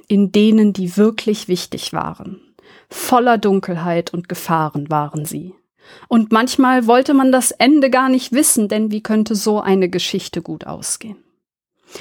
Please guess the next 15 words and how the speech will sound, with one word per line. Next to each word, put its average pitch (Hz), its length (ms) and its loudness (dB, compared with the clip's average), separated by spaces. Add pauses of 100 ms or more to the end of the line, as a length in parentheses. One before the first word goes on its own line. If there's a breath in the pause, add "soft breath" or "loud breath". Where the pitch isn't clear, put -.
(200 loud breath)
Wie 269 200 2
könnte 247 340 2
die 214 220 0
Welt 214 380 0
wieder 214 280 2
so 208 200 2
wie 214 100 0
vorher 208 500 2
werden, 170 460 -2 (280)
wenn 180 180 2
so 190 320 0
viel 185 540 -6 (160)
Schlimmes - 540 -4
passiert - 540 -18
ist? - 220 -20